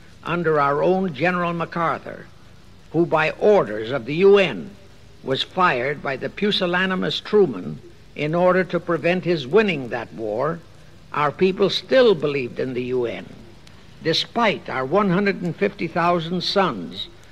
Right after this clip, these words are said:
who were murdered and maimed in that war, the people continued to regard the U N as a sure means for peace, even after it was revealed in nineteen fifty-one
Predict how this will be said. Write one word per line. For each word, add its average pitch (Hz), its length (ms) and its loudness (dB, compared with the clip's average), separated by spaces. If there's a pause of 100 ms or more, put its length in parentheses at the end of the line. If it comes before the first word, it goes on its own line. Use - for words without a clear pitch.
(240)
who 147 80 0
were 151 200 4
murdered 196 500 4
and 208 220 2
maimed 165 420 0
in 139 160 -6
that 156 260 -2
war, 143 460 -2 (440)
the 127 100 -6
people 165 420 -2
continued 170 640 -4
to 170 100 0
regard 156 540 0
the 165 100 -6
U 160 280 -2
N 165 240 -2
as 151 120 -4
a 160 80 -2
sure 160 440 -2
means 165 420 -4
for 185 220 0
peace, - 680 -6
even 233 340 2
after 233 300 2
it 214 140 2
was 220 160 2
revealed 208 460 2
in 185 100 0
nineteen 202 480 0
fifty-one 190 800 0